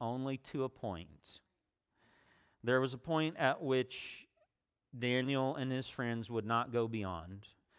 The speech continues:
Verse eight of Daniel chapter one says, "Daniel resolved that he would not defile himself with the king's food or the, with the wine that he drank." And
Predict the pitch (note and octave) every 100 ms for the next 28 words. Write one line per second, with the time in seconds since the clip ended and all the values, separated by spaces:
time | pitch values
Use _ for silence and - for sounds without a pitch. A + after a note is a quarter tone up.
0 | - _ G#2 B2+ A#2+ C3 B2+ A#2+ A#2+ A#2+
1 | A#2 A#2+ - A#2 A#2 A#2 B2+ G#2+ A2+ B2+
2 | C3+ B2 A2+ A2 A#2 A#2 A2 F#2 F#2 G2+
3 | G#2 G2 A#2 G#2+ G2 G#2+ A2+ G#2 - G#2+
4 | G2+ G2 F#2+ - G2 - G2 - G#2+ G2+
5 | - - A2+ A2+ A2 - - G#2+ G#2 G2+
6 | G2+ G2+ G2+ G2+ G#2+ G#2+ A2 G2 F2 D#2+
7 | D#2+ _ - - _ _ _ _ _ _
8 | - - - - _ - A#2+ A#2+ A2+ A2+
9 | A2+